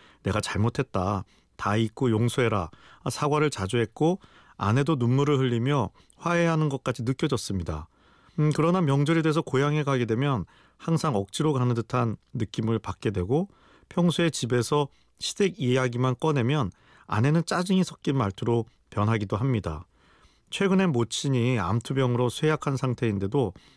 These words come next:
새 집을 구경하러 오겠다고 하니 아내는 대놓고 안 오셔도 된다고 하네요.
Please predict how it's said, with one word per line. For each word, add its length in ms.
새 220
집을 380
구경하러 480
오겠다고 440
하니 320
아내는 440
대놓고 580
안 200
오셔도 320
된다고 420
하네요. 480